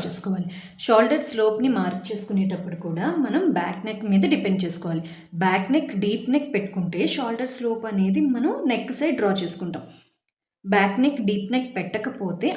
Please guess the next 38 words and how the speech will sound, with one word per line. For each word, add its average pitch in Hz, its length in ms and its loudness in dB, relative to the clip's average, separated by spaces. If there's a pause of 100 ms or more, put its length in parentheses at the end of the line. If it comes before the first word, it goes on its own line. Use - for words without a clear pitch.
ఆర్మ్ 240 220 2
హోల్ 214 200 0
సైడ్ 277 200 2
డ్రా 247 100 4 (100)
చేసుకుంటాం. 165 460 -6 (460)
ఇక్కడ 311 200 2 (100)
మనం 339 200 8
ఈ 269 100 2
కుర్తీకి 226 480 0 (100)
బ్యాక్ 180 260 0
నెక్ 233 200 -2
అనేది 277 200 0 (100)
సిక్స్ - 240 -2
ఇంచెసే 311 340 2
పెడతాం. 190 280 -2 (140)
సిక్స్ - 260 -6
ఇంచెస్ 269 300 2
అంటే 262 240 2
డీప్ 262 220 2
నెక్ 294 240 0
కాదు 196 240 4
కదా, 170 120 -2 (580)
సెవెన్ 226 360 4
ఇంచెస్ 269 380 4
అంతకన్నా 254 380 0 (100)
ఎక్కువ 254 240 -8
పెట్టుకుంటేనే 240 460 0 (100)
డీప్ 240 220 2
నెక్ 233 180 -2
కింద 254 200 2
కన్సిడర్ 196 380 0
చేస్తారు. 165 320 -6 (420)
So 277 60 -8 (100)
మనం 262 240 6
డీప్ 220 240 2
నెక్ 285 180 2
పెట్టట్లేదు 196 540 0
కాబట్టి 185 400 -2